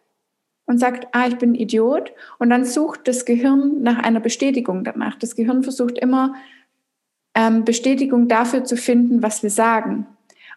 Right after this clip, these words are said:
Und zum Beispiel bei Affirmationen, ähm, liebe ich es eher sozusagen, eher eine Frage zu stellen und zu sagen, „Wie kann mein Leben denn so geil sein? Und wie kann ich mich denn so sehr lieben?“ Weil dein Gehirn ist dann so getriggert und sagt,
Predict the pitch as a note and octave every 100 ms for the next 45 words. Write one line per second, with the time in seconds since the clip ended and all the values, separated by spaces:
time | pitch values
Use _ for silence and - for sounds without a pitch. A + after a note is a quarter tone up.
0 | - A3+ A3+ - _ A3+ A3+ C4+ C#4 A3+
1 | A3+ A#3+ A3+ G#3+ - A#3+ C4+ C#4 D4+ -
2 | - _ - A3+ A3 A3+ A3+ A3+ A#3 -
3 | _ _ _ _ _ - A#3+ B3+ B3+ A#3+
4 | A#3 - A#3+ A#3 A#3+ A#3+ A#3+ A#3+ A3 A3
5 | A3+ A3+ - A#3 A3 A3+ - A3+ C4+ C#4
6 | A#3 - A3 G#3+ G#3+ A#3 A#3+ A3 A3 A3+
7 | - _ _ _ _ _ _ _ A#3+ A#3+
8 | A#3 - C4 D4 A#3+ A3 B3 C4 A#3 G#3+
9 | G#3 G3+ G#3+ D#4+ F4 G#3+ F3+ F#3 G3 -
10 | _ _ _ A3 A3 A3 - - _ _
11 | _ A#3+ A#3+ - C#4+ E4 F4 C4+ C4+ C4+
12 | A#3+ B3+ D4+ C#4+ A3+ B3+ D#4+ A3+ G3+ G#3
13 | A3 A3+ A3+ C#4+ C4 A#3+ A#3+ A#3 D4 D4
14 | C4+ D#4 D4+ A3+ A3+ A3 A3+